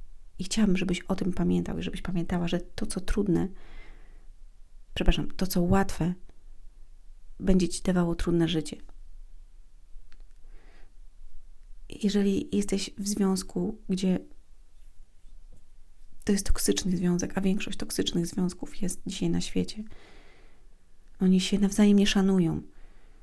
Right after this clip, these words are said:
bo szanować się to też trzeba umieć, ale nikt cię tego nie uczył, więc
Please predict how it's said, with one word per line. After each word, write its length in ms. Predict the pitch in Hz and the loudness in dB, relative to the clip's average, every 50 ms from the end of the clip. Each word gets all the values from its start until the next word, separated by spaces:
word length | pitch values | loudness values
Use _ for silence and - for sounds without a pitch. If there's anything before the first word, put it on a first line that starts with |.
| - - - - - - | -14 -14 -14 -14 -14 -10
bo 120 | - - 185 | -2 0 0
szanować 380 | - 196 202 202 214 202 202 | 2 2 2 2 2 0 -2
się 100 | - 196 | -2 -6
to 100 | - - | -6 4
też 220 | - 285 285 - - | 4 6 6 6 4
trzeba 220 | - - 185 175 | 4 4 4 4
umieć, 540 | - - 196 185 190 160 - - - - - - - - | 4 4 4 6 6 4 2 2 -2 -4 -6 -6 -4 2
ale 180 | - 180 185 | 4 6 6
nikt 220 | 196 202 202 208 214 | 8 6 6 4 2
cię 120 | - 202 | 2 2
tego 160 | 196 180 190 | 4 6 6
nie 160 | 185 180 180 | 6 6 4
uczył, 380 | 190 208 - 220 220 - - 151 | 4 2 0 0 2 0 2 4
więc 200 | 170 180 185 - | 4 2 2 0